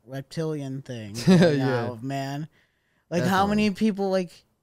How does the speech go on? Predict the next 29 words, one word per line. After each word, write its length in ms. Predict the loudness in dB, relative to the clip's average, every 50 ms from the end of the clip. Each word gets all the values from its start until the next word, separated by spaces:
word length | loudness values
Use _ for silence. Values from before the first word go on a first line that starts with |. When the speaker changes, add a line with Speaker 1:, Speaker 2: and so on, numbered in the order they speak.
| _ _ -6
Speaker 1:
the, 200 | -4 -2 -2 -2
just 300 | -2 -2 -2 -2 -2 -2
the 80 | -4 -4
little 380 | -2 -2 -2 -2 0 -2 -2 -4
stories 680 | -4 -6 -4 -2 -2 -2 -2 -2 -2 -4 -6 -6 -8 -6
that, 340 | -6 -6 -4 -6 -6 -8 -8
like, 120 | -10 -10 -8
no 260 | -10 -8 -4 -2 -2 0
one 300 | 0 0 0 -2 -2 -4
understands 880 | -6 -6 -4 -4 -4 -4 -6 -8 -8 -6 -6 -4 -4 -6 -8 -8 -8
what's 180 | -10 -10 -10 -10
behind 680 | -10 -10 -8 -8 -6 -8 -6 -8 -8 -8 -8 -10 -10 -14 _ _ _ _ _ _ _ _ -10
the 80 | -6
little 260 | -4 -2 -2 -2 -4
funny 360 | -4 -6 -6 -6 -4 -4 -6 -6
things 500 | -8 -10 -10 -8 -6 -6 -8 -8 -10 -10
about 360 | -10 -10 -8 -8 -8 -10 -10 -12
it. 240 | -14 -16 -20 -20 _ _ _ _ _ _ _ _ _ -20
Speaker 2:
Mm-hmm. 320 | -20 -20 -16 -14 -12 -12 -12 -14 -18 _ _ _ _ _ _ _ _ _ _ _ _ _ _ _ _ _ _ _ _ _ _ _ _ _ _ -8
Well, 240 | -6 -4 -4 -6 -6 -8
you 140 | -6 -4
know 100 | -4 -2
what 120 | -4 -4 -4
I 140 | -4 -6 -6 -8 -12 _ _
find 420 | -8 -6 -4 -4 -4 -4 -4 -4
is 240 | -6 -6 -8 -10 -14 -14 -10
I 120 | -8 -4 -2
haven't 240 | -2 -2 -2 -2
really 400 | -2 -2 -2 -2 -4 -4 -6 -8